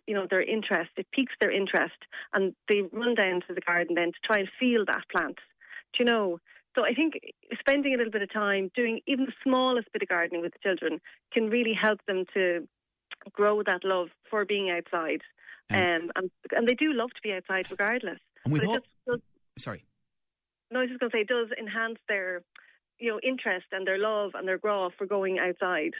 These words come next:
Speaker 2: And with all the work that's gone on during lockdown on gardens, do they look amazing around Limerick right now?
Speaker 1: Oh my God, do they look amazing. I was passing some, uh,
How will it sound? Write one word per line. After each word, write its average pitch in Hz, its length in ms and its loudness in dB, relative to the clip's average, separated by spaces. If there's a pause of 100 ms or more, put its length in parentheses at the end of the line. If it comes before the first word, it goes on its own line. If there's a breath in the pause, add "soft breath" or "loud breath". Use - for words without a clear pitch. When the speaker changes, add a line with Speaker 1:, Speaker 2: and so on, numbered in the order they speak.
(360)
Speaker 2:
And 127 120 6
with 143 100 4
all 226 160 4
the 233 80 2
work 180 240 0
that's - 160 0
gone 120 300 2
on 120 320 4
during 101 340 0
lockdown 92 540 -2
on 98 220 0
gardens, 98 600 0
do 135 240 4
they 143 160 2
look 202 220 2
amazing 175 560 4
around 98 340 -2
Limerick 92 320 -6
right 87 240 -4
now? - 240 -6 (800)
Speaker 1:
Oh 262 120 0
my 220 180 0
God, 196 340 -2
do 180 100 0
they 175 100 0
look 165 160 -4
amazing. 180 600 -4
I 208 120 4
was 202 200 0
passing 226 480 -2
some, 190 280 -6 (220)
uh, 180 300 -2